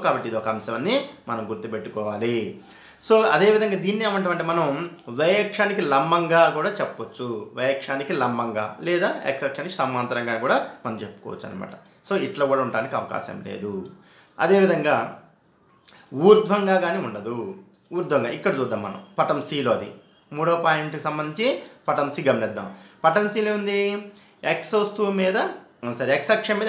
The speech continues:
ఎక్స్ వస్తువు తీసుకున్నాం మనం. అక్కడ వస్తు పరిమాణం ఒకటి తీసుకుంటాడు. So, ఒక వస్తు పరిమాణం తీసుకున్నాడు, ఆ, ఆ, అలాంటి సందర్భంలో బిని కానీ ఏని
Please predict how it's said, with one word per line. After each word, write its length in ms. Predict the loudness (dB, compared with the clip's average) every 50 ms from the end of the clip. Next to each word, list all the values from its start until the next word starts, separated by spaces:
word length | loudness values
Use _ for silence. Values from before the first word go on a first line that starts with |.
| 0
ఎక్స్ 140 | 0 0 -2 -2
వస్తువు 180 | 0 -2 -4 -4 -4
తీసుకున్నాం 340 | -6 -6 -8 -8 -8 -8 -10 -10
మనం. 120 | -12 -12 -14 -18 _ _ _ _ _ -20 -20 -10 -4 0
అక్కడ 140 | 4 4 6 6 4
వస్తు 180 | 2 2 -2 0 2 2
పరిమాణం 320 | 4 4 4 2 2 2 2
ఒకటి 140 | 0 -2 -2 -2 -6
తీసుకుంటాడు. 520 | -6 -6 -10 -10 -12 -12 -14 -14 -16 -18 -20 _ _ _ _ _ _ _ _ _ _ _ _ _ _ -20 -18 -10 2
So, 80 | 6 6 8 8 8 6
ఒక 60 | 4 4 0
వస్తు 160 | 0 0 0 2 2 2
పరిమాణం 320 | 4 4 4 2 2 0 -2 -4
తీసుకున్నాడు, 600 | -6 -6 -8 -10 -10 -10 -10 -12 -14 -18 _ _ _ _ -20 -20 -20 _ _ _ _ _ _ _ _ 4 6
ఆ, 40 | 6 6 6 6 6
ఆ, 20 | 6 6 6 6 4
అలాంటి 360 | 6 6 6 6 4 0 -4 -4 -4
సందర్భంలో 500 | -2 -2 -2 -4 -4 -4 -4 -2 -2 -2 -2 -4 -6 -12 -20 -20 _ _ _ _ -10 -2
బిని 260 | 0 2 4 4 4 6
కానీ 280 | 6 6 6 6 4 0 -4 -8 -12 -8 -4 -2
ఏని 140 | -2 -2